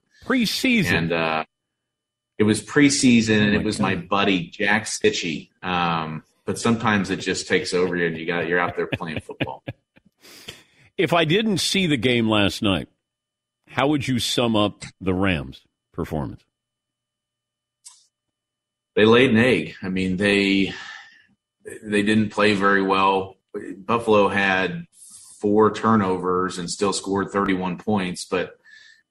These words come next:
Speaker 2: more so than the defensive performance, it was the offensive performance for me that was concerning. I think you could tell early on,
Speaker 1: Oh, okay.
Speaker 2: McVay, by the way he was calling plays, he wanted to protect the offensive line. They were gonna run the ball. They threw a couple, you know, the tight end screens, and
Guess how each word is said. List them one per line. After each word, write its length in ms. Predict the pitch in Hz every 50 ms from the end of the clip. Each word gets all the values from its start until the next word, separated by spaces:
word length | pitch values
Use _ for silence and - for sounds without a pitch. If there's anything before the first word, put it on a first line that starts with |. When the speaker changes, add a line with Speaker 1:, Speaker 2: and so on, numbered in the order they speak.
| _
Speaker 2:
more 280 | - 98 104 120 139 139
so 320 | - - 131 123 117 113
than 200 | 104 107 104 98
the 120 | 92 92 87
defensive 680 | 90 104 110 110 - 110 101 95 - - 95 90 -
performance, 640 | - 95 85 - - 98 98 95 98 95 92 87 -
it 140 | 95 92 92
was 160 | 92 87 -
the 100 | - 87
offensive 560 | 90 104 113 110 110 110 101 - - 95 -
performance 440 | - 90 - 98 92 92 90 90 -
for 100 | - -
me 160 | 95 104 101
that 160 | 90 90 85 82
was 160 | 85 82 -
concerning. 580 | - 87 80 - 107 104 101 98 87 78 78 _ _ _ _
I 220 | - 92 90 90
think 240 | 90 - 104 98 -
you 120 | 101 98 -
could 180 | - 87 -
tell 260 | - 104 101 101 101
early 300 | 101 104 101 98 98 95
on, 440 | 95 98 98 98 98 98 95 95 98 - _ - _ _ _ _ _ _ _ _ _ _ _ _ _ _
Speaker 1:
Oh, 220 | 101 104 113 107 95
okay. 140 | 98 98 90
Speaker 2:
McVay, 360 | 87 95 101 104 104 104 95
by 120 | 98 92
the 60 | 92
way 140 | 98 98 98
he 80 | 95 104
was 140 | 95 92 -
calling 360 | - - 110 107 95 87 82
plays, 380 | - 120 123 127 113 101 90
he 80 | 92 92
wanted 360 | 90 92 104 107 107 98 87
to 60 | 90
protect 600 | - - 82 82 - - 113 104 95 - - - - _ _
the 140 | 95 98 95
offensive 520 | 92 92 92 90 - 95 92 90 95 85
line. 420 | 87 92 92 92 92 92 95 95 92
They 100 | 90 87
were 100 | 82 82
gonna 200 | 87 101 101 95
run 260 | 90 92 98 98 95
the 80 | 95 90
ball. 420 | 87 95 92 92 92 92 92 90
They 140 | 87 82 80
threw 200 | - 92 92 92
a 100 | 90 -
couple, 380 | - 98 95 - 92 92 92
you 60 | 92 87
know, 80 | 82
the 60 | 82
tight 260 | - - 104 98 98 98
end 160 | 92 90 90
screens, 640 | - - - 101 98 95 95 95 95 95 95 92 90
and 260 | 90 175 170 170 175